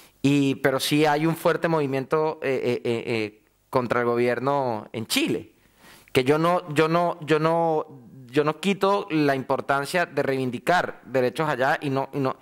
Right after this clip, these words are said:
y no creo que sea justa muchas de sus luchas, pero hay un, hay, hay una instrumentalización. Y una de las cosas que, que,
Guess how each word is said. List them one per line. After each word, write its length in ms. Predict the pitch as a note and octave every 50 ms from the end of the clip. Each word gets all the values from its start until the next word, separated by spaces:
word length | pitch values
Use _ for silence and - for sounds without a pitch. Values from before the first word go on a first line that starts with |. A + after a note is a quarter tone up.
| - - -
y 80 | _ -
no 100 | C#3 C#3+
creo 140 | - E3 E3+
que 100 | - E3
sea 200 | - F3+ D#3+ D#3+
justa 400 | - - - G#3 F#3 - - C#3+
muchas 300 | C3+ C#3 - - D3+ -
de 40 | -
sus 120 | A#2+ A#2
luchas, 280 | C3+ D3 - - A2+ - - - - - - - - - - - _ _ _
pero 320 | - D3+ D3 D3 D3+ D3+ D3+
hay 180 | D#3 F#3 G3+
un, 260 | F#3+ F#3+ F#3+ F#3+ F#3 -
hay, 180 | - D#3 E3 E3
hay 200 | - D#3+ D#3+ E3+
una 160 | F#3 F#3+ G3
instrumentalización. 1080 | G3 F3+ - - D#3+ C#3+ C#3 B2+ - - A#2+ A#2 A2 G2 G2+ F#2+ - G#2 G#2+ F#2+ D#2+ - - - - - - - - - _ _
Y 420 | - D3 D3 E3 G3+ G#3+ - - -
una 240 | - D#3+ D#3+ E3 F3+
de 60 | F#3
las 140 | F3 D#3 -
cosas 280 | - E3+ E3 - D#3
que, 480 | - - C3+ B2+ B2 A#2 - - - _ _
que, 280 | - A#2+ A2 - -